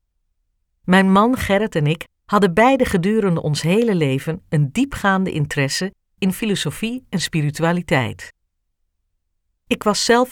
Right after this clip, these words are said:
afgestudeerd en gepromoveerd in de filosofie, terwijl Gerrit werkte als informaticus en zich daarnaast grondig had verdiept in hypnotherapie, astrologie en esoterische literatuur. Toen wij gingen samenwonen in tweeduizend één,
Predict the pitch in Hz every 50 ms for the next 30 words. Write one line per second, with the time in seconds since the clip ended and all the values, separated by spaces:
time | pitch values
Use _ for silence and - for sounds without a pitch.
0 | - - 269 269 - - 226 202 - - - 160 143 151 139 135 135 - 165 156
1 | - - 147 - 156 147 143 139 135 123 - - 190 202 220 - - 143 147 147
2 | 147 - 151 135 131 117 - - - - - 175 226 302 - _ _ _ _ _
3 | _ _ _ - 226 202 208 202 202 - - - 262 269 277 269 269 - 160 175
4 | 190 208 208 - - - - - 165 147 - - 185 175 151 - 156 147 156 170
5 | 190 190 - - - - 139 180 - - - - _ _ _ _ _ _ - 214
6 | 190 - 208 175 - - 156 147 151 143 135 139 170 196 - - - - - 196
7 | 196 254 285 262 247 - - 190 180 - - 170 135 143 143 151 147 - - -
8 | 214 202 226 269 247 - 175 147 143 - 151 139 135 127 - 156 185 262 285 _
9 | _ _ _ _ _ _ - 247 254 - - - 214 196 170 165 147 - - 170
10 | 170 175 - _ _ _ - 196 - - 185 160 - - 147 - - 190 196 190
11 | 170 143 - 156 147 143 135 - 180 180 185 180 - 170 143 123 113 98 92 92
12 | - _ _ _ _ _ _ _ _ _ _ _ _ _ _ _ _ _ _ _
13 | - 254 240 226 233 208 - 226 185 156 147 - 180 165 180 202 214 208 202 208
14 | 208 214 226 - - 151 - - 170 156 147 135 131 127 - - 127 123 - -
15 | 147 160 180 196 247 277